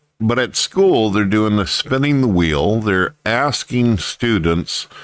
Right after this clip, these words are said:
"What kind of sex toys would you use that involve feathers <laughs> and all kinds of weird objects?"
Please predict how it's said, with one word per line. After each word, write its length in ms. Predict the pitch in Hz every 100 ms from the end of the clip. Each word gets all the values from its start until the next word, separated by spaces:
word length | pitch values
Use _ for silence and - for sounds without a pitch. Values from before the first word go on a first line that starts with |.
| - - - -
"What 240 | 98 131 -
kind 280 | 165 156 135
of 120 | -
sex 420 | - 127 117 -
toys 480 | - 92 85 85 71
would 220 | 87 78
you 80 | 90
use 480 | 87 98 107 92 85
that 120 | 82
involve 540 | 82 82 87 87 82
feathers 800 | - - 113 95 98 92 85 - - -
<laughs> 0 | 131 - - - - 147 - - 151 - 156 175 - 160 156 - 127 - 156 160 - - 135
and 300 | 117 101 - -
all 120 | 127
kinds 420 | - 110 107 101
of 80 | 90
weird 400 | 87 95 92 78 -
objects?" 880 | 113 180 151 - 85 76 - -